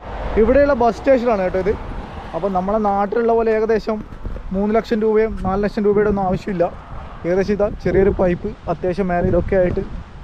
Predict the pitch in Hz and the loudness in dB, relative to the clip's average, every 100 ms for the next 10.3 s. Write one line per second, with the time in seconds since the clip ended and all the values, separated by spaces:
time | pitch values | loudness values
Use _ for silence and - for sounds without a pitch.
0 | - - - 175 202 233 - 185 190 185 | -18 -8 0 0 2 2 2 0 -2 -2
1 | 175 175 - - - - 170 180 185 160 | -2 -4 -8 -8 -8 -2 0 2 0 0
2 | 160 - 202 185 202 - 156 170 160 143 | 0 0 0 0 0 0 -2 0 0 -2
3 | 123 - - - - - - - - 202 | -10 -12 -18 -18 -10 -10 -10 -16 -8 -2
4 | 220 233 226 220 - - - - - - | 2 2 2 0 -2 -2 -2 -2 -4 -6
5 | - - - - 214 220 240 214 202 214 | -6 -4 -4 -4 0 2 4 2 4 4
6 | 196 202 202 190 170 160 156 147 127 - | 4 4 2 2 0 0 0 0 0 -2
7 | - 151 175 185 196 190 175 196 208 214 | -6 0 2 4 4 2 4 2 2 0
8 | - 180 185 196 196 185 185 196 196 185 | 0 2 2 2 0 -2 -4 -6 -6 -4
9 | 180 180 175 170 180 180 170 165 175 170 | -4 0 0 0 -2 -2 -4 0 2 2
10 | 160 147 | 0 -6